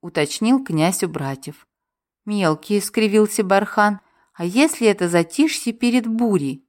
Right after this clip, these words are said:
настаивал Дейрон. Он чувствовал, что его очень настойчиво сплавляют подальше от власти. "Значит, я возглавлю крепость на время твоего отсутствия", твердо заявил Бархан.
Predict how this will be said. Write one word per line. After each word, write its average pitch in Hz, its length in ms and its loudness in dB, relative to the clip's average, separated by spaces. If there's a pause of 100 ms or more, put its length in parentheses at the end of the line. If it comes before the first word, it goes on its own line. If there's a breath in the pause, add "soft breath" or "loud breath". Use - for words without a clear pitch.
настаивал 202 600 0
Дейрон. 147 440 -4 (420)
Он 156 140 -8
чувствовал, 156 640 -8
что - 220 -8
его 160 240 -2 (100)
очень 208 460 0
настойчиво 202 760 -2
сплавляют 170 760 -2
подальше 165 500 -2
от 196 180 -4
власти. 190 520 -2 (140)
"Значит, 180 540 -2
я 175 340 2
возглавлю 190 600 2
крепость 190 560 -2
на 175 320 2
время 220 600 2
твоего 180 440 0
отсутствия", 175 840 -2
твердо 202 500 -2
заявил 165 420 -4
Бархан. 170 520 -6